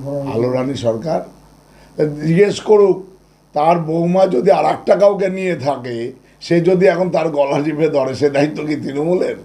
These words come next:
Speaker 1: কি পারিবারিক?
Speaker 2: পারিবারিক নয়, এটা পারিবারিক না, প্রণয় ঘটিত ব্যাপার। ঘরে স্বামী আছে, ঘরে সন্তান আছে,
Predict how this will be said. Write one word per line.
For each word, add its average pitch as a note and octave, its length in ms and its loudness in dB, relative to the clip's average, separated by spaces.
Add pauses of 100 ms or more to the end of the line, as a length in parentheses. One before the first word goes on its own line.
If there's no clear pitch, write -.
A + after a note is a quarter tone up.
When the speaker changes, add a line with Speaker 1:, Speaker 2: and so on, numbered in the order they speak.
(200)
Speaker 1:
কি D#3+ 260 -20
পারিবারিক? D3+ 1000 -16
Speaker 2:
পারিবারিক G3 640 4
নয়, D#3 240 -2
এটা E3 100 -4
পারিবারিক D3+ 580 -4
না, C3+ 380 -6 (640)
প্রণয় G3+ 420 4
ঘটিত E3+ 380 2
ব্যাপার। A#2 480 -6 (340)
ঘরে C#3+ 280 2
স্বামী D3+ 380 0
আছে, E3+ 240 4
ঘরে D3+ 280 4
সন্তান D3 480 0
আছে, G3 440 2